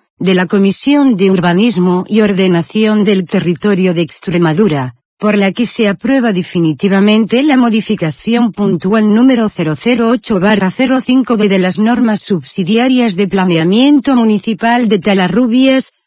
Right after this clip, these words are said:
que consiste en la reclasificación de suelo no urbanizable a suelo urbanizable de uso industrial del sector sub uno de terrenos sitos junto a la, de Samingo Nieto.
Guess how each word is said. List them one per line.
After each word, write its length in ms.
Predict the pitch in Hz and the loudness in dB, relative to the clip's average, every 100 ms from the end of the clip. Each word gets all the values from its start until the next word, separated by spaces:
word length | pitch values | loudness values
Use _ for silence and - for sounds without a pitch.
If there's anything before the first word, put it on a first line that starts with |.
| - | -6
que 120 | 175 | -4
consiste 680 | 160 151 - 220 196 - 208 | -2 -4 -2 -4 -4 -2 0
en 100 | 190 | 2
la 120 | 175 | 0
reclasificación 1120 | 170 190 190 175 185 - 202 185 185 247 247 196 | 0 -2 -2 -2 -4 -4 -2 -4 -2 -2 0 0
de 160 | 165 | -2
suelo 340 | - 233 254 226 | -2 -2 0 2
no 120 | 214 | 2
urbanizable 800 | 208 208 180 175 - 240 247 226 | 2 2 0 0 -2 0 2 0
a 40 | |
suelo 360 | - 226 254 220 | 0 0 2 2
urbanizable 680 | 208 202 202 - 247 262 262 | 2 2 0 -2 -4 -2 2
de 160 | 202 | 2
uso 220 | 240 - | 2 0
industrial 840 | 254 214 226 - 196 220 226 214 180 | 0 0 -2 -4 -2 0 2 0 0
del 160 | 196 170 | -2 -2
sector 500 | - 151 - 240 190 | -4 -6 -2 -2 -2
sub 240 | - 165 | -4 -2
uno 300 | 233 254 226 | 2 2 2
de 100 | 202 | 0
terrenos 560 | 208 190 214 240 247 - | -2 0 2 2 2 0
sitos 420 | 233 196 196 165 | -2 -2 -2 -4
junto 440 | - 262 254 262 | -2 0 0 0
a 40 | 247 | 0
la, 220 | 240 - _ | -2 -6 _
de 200 | - 233 | -2 -2
Samingo 600 | - 233 196 254 269 202 | 0 0 2 4 2 2
Nieto. 420 | 196 214 208 262 | 2 0 0 -2